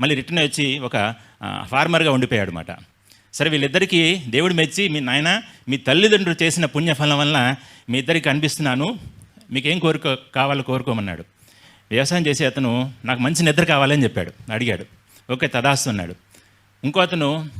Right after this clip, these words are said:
ఆ, "నాకు హండ్రెడ్ బిలియన్ డాలర్స్ కావాలి" అన్నాడు. ఓకే, ఇద్దరికి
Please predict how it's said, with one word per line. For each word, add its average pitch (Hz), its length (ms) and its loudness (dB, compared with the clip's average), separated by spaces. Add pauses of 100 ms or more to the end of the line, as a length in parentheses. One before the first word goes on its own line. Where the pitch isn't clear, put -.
(320)
ఆ, 107 240 -10
"నాకు 123 280 -4
హండ్రెడ్ 156 440 0
బిలియన్ 160 300 4
డాలర్స్ 139 320 2
కావాలి" 110 320 -2
అన్నాడు. 87 240 -8 (640)
ఓకే, 147 180 -4
ఇద్దరికి 160 420 -2